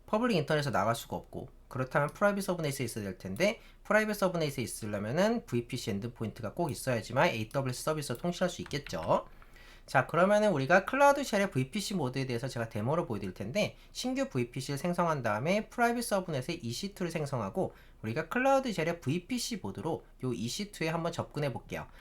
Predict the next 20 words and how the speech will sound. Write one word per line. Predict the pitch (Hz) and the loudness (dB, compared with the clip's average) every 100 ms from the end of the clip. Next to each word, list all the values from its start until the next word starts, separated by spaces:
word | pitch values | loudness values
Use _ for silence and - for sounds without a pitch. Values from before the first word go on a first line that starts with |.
| - | -6
우리가 | 127 156 | 0 6
이씨투에 | 185 135 226 - 226 | 6 4 -4 0 0
접근한 | 135 107 156 160 | 2 0 2 2
방법, | 127 98 92 - - | 2 -2 -4 -8 -4
정확히는 | 110 123 - 123 185 | 0 0 -2 2 2
우리가 | 160 113 135 - | 2 0 -2 0
프라이빗 | 226 233 247 214 | 4 4 2 -2
이씨투에도 | 120 - 139 - 123 | -4 -6 -8 -4 -4
접근할 | 123 - - 131 | -2 -4 -4 -4
수 | 131 | -4
있는 | 113 110 | -4 -4
다양한 | 107 95 110 | -4 -2 -2
방법들을 | 110 92 101 - 107 107 | -2 -4 -6 -8 -8 -6
예전 | 90 110 | -4 -4
강의에서 | 101 92 98 | -4 -4 -2
알아봤는데 | 104 92 92 90 131 147 - - | -2 -2 -4 0 2 2 -2 -20
하나가 | - 226 254 233 | 0 4 6 4
더 | 156 | 4
추가된 | - 226 240 240 | 0 2 2 4
거예요. | 208 131 87 113 | 4 4 4 2